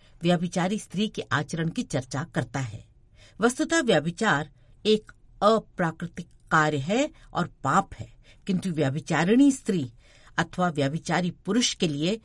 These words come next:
यह एक मामूली सा कार्य है। वह उसके लिए उसके भोजन के समान एक सामान्य कार्य है। लेखक कहता है कि वह खाती है और मुंह पोंछ डालती है, मानो कुछ हुआ ही नहीं।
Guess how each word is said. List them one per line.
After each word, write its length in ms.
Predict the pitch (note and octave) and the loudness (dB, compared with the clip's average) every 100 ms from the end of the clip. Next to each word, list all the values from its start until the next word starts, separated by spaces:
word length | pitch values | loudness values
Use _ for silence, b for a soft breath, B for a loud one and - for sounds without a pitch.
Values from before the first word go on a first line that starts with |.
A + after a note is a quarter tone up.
| b b | b b
यह 200 | A#3+ C4+ - | 0 0 2
एक 200 | G#3 A3 - | 0 0 -6
मामूली 520 | D#3 D3+ D3 E3 F3 E3+ | -2 2 4 2 0 0
सा 160 | F#3 E3+ - | -2 -4 0
कार्य 280 | A#2+ B2+ B2 | 2 2 -2
है। 240 | - - _ b b b b | -6 -16 _ b b b b
वह 100 | F3+ | -2
उसके 420 | - F3+ - A#3 | -2 -4 -2 0
लिए 320 | A3 C4+ D#4 - b | 2 2 2 -2 b
उसके 240 | - - G#3 | -10 0 0
भोजन 460 | C3 D#3 E3+ A3+ | 0 -2 0 0
के 140 | B3 F3 | 0 -2
समान 760 | - - C3 D3+ A3+ C4+ C4+ b b - | -4 -2 0 4 6 6 4 b b -4
एक 220 | G3 - | -4 -4
सामान्य 600 | - F#3 E3 G#3 A#3+ G#3 | -6 -2 0 0 2 0
कार्य 380 | - D3 F3+ F3 | 0 0 0 -4
है। 220 | - - - _ _ _ _ - | -8 -18 -20 _ _ _ _ -6
लेखक 300 | D#3+ F#3 F3+ | -4 -4 -6
कहता 300 | C3 A2+ F3+ | -6 -4 -6
है 340 | E3+ A#3+ E4 - b b b - | -2 -2 -2 -6 b b b -4
कि 80 | C#4 | 0
वह 120 | D4+ | 0
खाती 440 | - G3+ G3 D#4 | 0 0 0 -2
है 280 | C#4 C#3+ A#2 b b | 0 -2 -4 b b
और 120 | G3+ G3+ | 0 2
मुंह 320 | G3 D4+ E4 | 2 0 4
पोंछ 240 | C#4 C4+ B3 | 4 6 4
डालती 440 | A3+ F3+ - D3 | 2 2 -4 -6
है, 200 | A2 - b b | -8 -10 b b
मानो 280 | F#3 A#3 C4+ | 2 4 4
कुछ 220 | C4+ C4+ | 0 -4
हुआ 240 | - E3+ D#3 | -2 0 0
ही 200 | D#3 A3+ | 2 0
नहीं। 260 | B2+ - | 0 -4